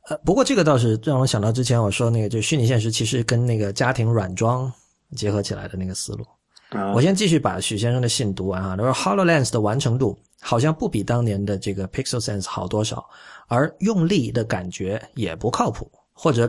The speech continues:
Speaker 1: 比较一下稍早的 Google Glass，HoloLens 的使用场景似乎更受限。那 Google Glass 都活不下来，为什么 HoloLens 可以指望呢？当然，也可能我并非 HoloLens 的目标用户，所以体会不了它的使用场景。”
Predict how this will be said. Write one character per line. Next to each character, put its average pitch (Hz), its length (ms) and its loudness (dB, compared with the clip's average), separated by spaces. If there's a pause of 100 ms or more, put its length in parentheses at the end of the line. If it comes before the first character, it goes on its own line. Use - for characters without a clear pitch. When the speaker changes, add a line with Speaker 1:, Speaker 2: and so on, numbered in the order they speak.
(120)
Speaker 1:
比 101 160 -4
较 113 240 0
一 104 60 -2
下 104 300 -2
稍 160 340 2
早 107 180 0
的 101 120 -2
Google 143 280 2
Glass，HoloLens 151 1300 0
的 139 80 0
使 117 140 -2
用 120 120 0
场 123 160 2
景 104 160 0
似 139 200 -2
乎 139 160 0 (100)
更 156 260 -2
受 101 240 2
限。 117 240 -2 (440)
那 226 120 -2
Google 202 300 2
Glass 180 320 4
都 123 100 4
活 104 220 0
不 107 80 0
下 107 180 2
来， 92 220 -4
为 127 140 0
什 110 100 0
么 110 100 2
HoloLens 123 640 0
可 101 120 -6
以 104 80 -2
指 95 200 -6
望 101 240 -6
呢？ 101 140 -4 (380)
当 196 180 4
然， 139 260 4
也 120 140 2
可 120 100 0
能 104 160 2
我 92 200 0
并 117 240 0
非 117 180 2
HoloLens 113 540 2
的 104 80 -6
目 117 120 -2
标 110 200 -2
用 107 180 -2
户， 107 240 -8
所 104 160 -8
以 104 80 -6
体 - 160 -10
会 104 160 -6
不 110 100 -6
了 95 140 -6
它 110 100 -8
的 104 80 -4
使 101 200 -8
用 92 120 -6
场 101 240 -10
景。” 110 140 -12